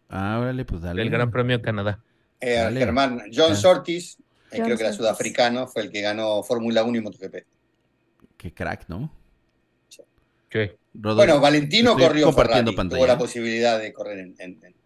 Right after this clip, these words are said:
Speaker 3: en Ferrari. Probar. Y le ofrecieron correr en el auto y no quiso.
Speaker 1: ¿Rodó?
Speaker 2: Mándeme.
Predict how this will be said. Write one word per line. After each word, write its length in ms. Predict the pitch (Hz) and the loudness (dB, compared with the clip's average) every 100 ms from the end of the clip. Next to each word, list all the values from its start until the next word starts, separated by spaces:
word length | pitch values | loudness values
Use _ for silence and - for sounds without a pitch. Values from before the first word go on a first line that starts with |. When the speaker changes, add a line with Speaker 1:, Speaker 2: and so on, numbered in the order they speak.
| _ _ _ | _ _ _
Speaker 3:
en 80 | - | -20
Ferrari. 380 | - 92 87 76 _ _ _ _ _ _ _ _ | -12 -10 -10 -12 _ _ _ _ _ _ _ _
Probar. 460 | - 110 120 95 - _ _ _ _ _ _ - | 0 2 4 2 -6 _ _ _ _ _ _ -14
Y 80 | 117 | -4
le 80 | 113 | -4
ofrecieron 420 | 110 101 143 127 | -4 -2 0 0
correr 280 | 117 117 107 | 0 -2 -2
en 100 | 101 | -4
el 100 | 101 | -4
auto 220 | 95 - | -6 -8
y 40 | |
no 120 | 90 90 | -16 -16
quiso. 240 | 87 - _ _ _ _ _ _ _ _ _ | -18 -20 _ _ _ _ _ _ _ _ _
Speaker 1:
¿Rodó? 340 | 95 87 85 175 _ _ _ _ _ _ _ _ - | -12 -10 -8 -12 _ _ _ _ _ _ _ _ -4
Speaker 2:
Mándeme. 380 | 139 165 113 | -2 0 -2